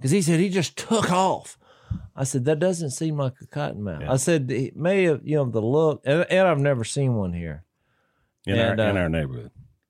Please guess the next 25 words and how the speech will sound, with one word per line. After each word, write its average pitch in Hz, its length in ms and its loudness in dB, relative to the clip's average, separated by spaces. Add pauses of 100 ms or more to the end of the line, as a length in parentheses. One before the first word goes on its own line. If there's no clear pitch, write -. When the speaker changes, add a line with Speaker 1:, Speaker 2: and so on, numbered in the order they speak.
(360)
Speaker 1:
and 107 140 -8
so 117 120 0
he 135 160 2
was 117 120 0
like, 123 140 0
"Oh, 123 500 -2
thank 110 300 -10
you, 120 80 -20
Jesus. 104 460 -12
Thank 101 200 -10 (200)
you." 107 120 -8
I 117 60 0
mean, 123 140 2
'cause 120 200 -2
he 127 120 2
was, 107 220 0
he 117 200 -2
was 123 100 -4
traumatized. 101 960 -4
<laughs> - 20 0
He's 139 180 2
from 123 140 -6
California, 101 720 -2
which 87 220 -14
explains 95 460 -8